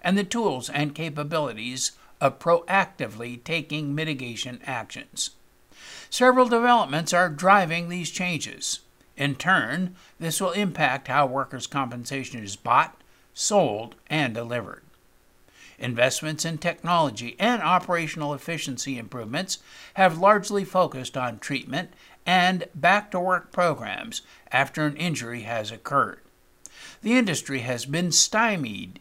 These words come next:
in its desire to prevent worker injuries by a lack of data and technology that would enable preemptive action.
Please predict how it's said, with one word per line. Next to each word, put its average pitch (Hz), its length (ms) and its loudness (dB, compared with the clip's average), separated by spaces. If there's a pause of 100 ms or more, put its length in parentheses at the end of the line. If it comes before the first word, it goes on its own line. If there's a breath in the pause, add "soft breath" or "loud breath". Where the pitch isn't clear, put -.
(120)
in 147 360 0
its 139 280 -4
desire 143 640 2
to 156 140 -8
prevent 160 880 -4
worker 139 380 -4
injuries 131 640 -6 (340 loud breath)
by 185 160 6
a 196 80 4
lack 202 260 4
of 165 140 -4
data 131 440 -2 (360 loud breath)
and 175 240 0
technology 185 760 2
that 160 220 0
would 175 140 -2
enable 175 600 -2
preemptive 208 920 -4
action. 185 460 -2